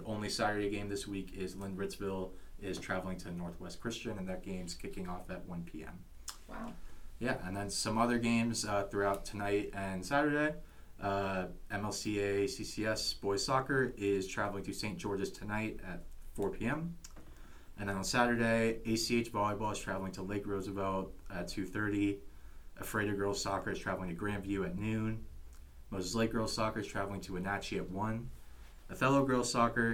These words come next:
Speaker 1: is traveling to Sela at noon. Quincy volleyball is at home versus Mapton at eleven A M. Soap Lake volleyball is traveling to Antioch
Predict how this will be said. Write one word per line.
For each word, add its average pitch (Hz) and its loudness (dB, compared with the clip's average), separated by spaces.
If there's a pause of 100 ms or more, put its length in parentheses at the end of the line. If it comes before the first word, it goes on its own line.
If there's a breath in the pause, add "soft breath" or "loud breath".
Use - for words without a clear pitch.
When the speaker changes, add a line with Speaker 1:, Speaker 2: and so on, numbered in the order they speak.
Speaker 1:
is 101 4
traveling 101 0
to 95 -4
Sela 107 2
at 92 -2
noon. 143 0 (760 loud breath)
Quincy 151 4
volleyball 127 6
is 113 2
at 104 2
home 107 2
versus 95 0
Mapton 98 0
at 87 0
eleven 90 0
A 87 -4
M. 117 0 (480 loud breath)
Soap 104 0
Lake 107 2
volleyball 107 2
is 101 4
traveling 101 -2
to 98 -4
Antioch 107 0